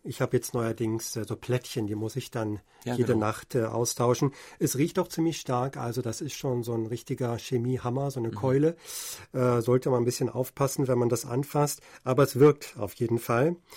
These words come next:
Speaker 1: Dann gibt es auch noch ein Spray. Das sieht man dann in diesen Tagen auch überall im Supermarkt. Wird meistens im, äh, günstiger angeboten.
Speaker 2: Mhm.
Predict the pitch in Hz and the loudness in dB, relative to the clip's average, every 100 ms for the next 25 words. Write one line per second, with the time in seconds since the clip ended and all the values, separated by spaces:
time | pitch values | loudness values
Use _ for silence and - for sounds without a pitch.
0 | - - - - 120 147 - 151 123 117 | -20 -20 -8 2 2 2 2 2 4 4
1 | 131 120 - 117 113 110 - - 147 104 | 4 2 0 -2 -2 -2 -4 0 2 2
2 | 107 - 131 - 113 110 110 127 117 120 | -2 -4 -4 -2 -2 0 -2 -4 -4 -4
3 | 127 - 117 113 110 139 127 120 110 104 | -4 -2 -2 -2 -4 -4 -2 0 -2 -2
4 | 143 139 120 117 117 123 120 120 127 123 | -2 0 0 0 -2 -4 -2 0 0 0
5 | 131 - 120 107 101 _ _ _ _ 120 | -4 -2 -2 -2 -6 _ _ _ _ -8
6 | 110 127 135 - 135 117 120 127 113 120 | -2 0 0 -2 -2 -2 -2 -2 0 2
7 | 123 135 131 - - 107 113 | 2 0 0 -8 -12 -10 -10